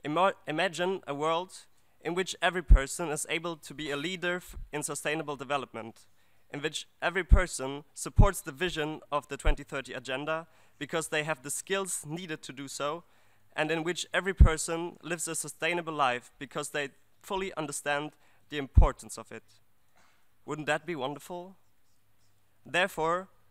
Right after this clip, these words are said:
we would like to invite you to take the three following first steps. First, guarantee the same rights to all human beings, not because of their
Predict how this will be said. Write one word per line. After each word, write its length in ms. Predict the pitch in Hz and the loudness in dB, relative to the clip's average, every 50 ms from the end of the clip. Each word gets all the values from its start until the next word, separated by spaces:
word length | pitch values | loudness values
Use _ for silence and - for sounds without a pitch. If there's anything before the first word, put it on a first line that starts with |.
| - - - - | -20 -20 -20 -8
we 100 | - 170 190 | -4 -4 -2
would 160 | 196 - - | -2 -4 0
like 240 | 156 156 165 165 - | 2 2 2 2 -2
to 100 | - 165 | -4 -2
invite 400 | 151 143 131 147 147 160 - - | -2 0 2 2 2 2 0 -6
you 120 | 185 180 175 | -8 -8 -8
to 120 | - 147 | -10 -12
take 280 | - - 170 156 160 - - - - - | -8 -4 -4 -4 -4 -6 -12 -20 -20 -12
the 160 | 135 139 139 | -10 -10 -10
three 360 | - - 170 180 190 185 175 | -8 -6 -4 -4 -4 -4 -8
following 640 | - - - - 175 170 170 156 151 151 151 151 160 _ _ _ _ _ | -12 -16 -6 -4 -4 -2 -2 -2 -4 -4 -4 -6 -10 _ _ _ _ _
first 520 | - - 170 160 160 - - - - - - | -4 -2 -2 -2 -2 -4 -12 -14 -18 -20 -14
steps. 640 | - - - 135 117 110 - - - - - - - _ _ - _ _ _ - - - - | -14 -10 -4 -4 -4 -4 -6 -12 -14 -14 -14 -18 -20 _ _ -20 _ _ _ -20 -20 -20 -8
First, 500 | - 156 156 180 175 - - - - - - - _ _ - - - - _ _ - - - - - | -4 -2 -2 -2 -4 -8 -14 -16 -20 -20 -20 -20 _ _ -20 -20 -20 -20 _ _ -20 -20 -20 -16 -2
guarantee 580 | - 180 196 202 190 - 202 185 185 185 - - - | 2 4 4 4 2 0 -4 -6 -6 -8 -10 -12 -8
the 120 | 156 160 | -6 -4
same 320 | - - 180 190 196 190 | -2 0 2 2 2 4
rights 380 | 175 160 151 156 160 147 - - - - | 4 4 4 4 2 0 -8 -10 -8 -10
to 80 | 165 | -4
all 220 | - 151 160 160 160 | 0 0 0 0 0
human 320 | 143 160 156 139 143 139 | -4 -6 -6 -6 -6 -6
beings, 600 | 113 123 117 113 110 110 - - - - - - _ - - _ _ - - | -6 -8 -8 -8 -8 -10 -10 -12 -12 -12 -12 -16 _ -20 -20 _ _ -16 -4
not 220 | 139 170 180 170 - | 0 0 0 0 -2
because 300 | 180 - - 180 151 156 | -6 -4 -2 -4 -2 -2
of 160 | 156 123 120 | -6 -6 -2
their 200 | 151 143 135 | -4 -4 -4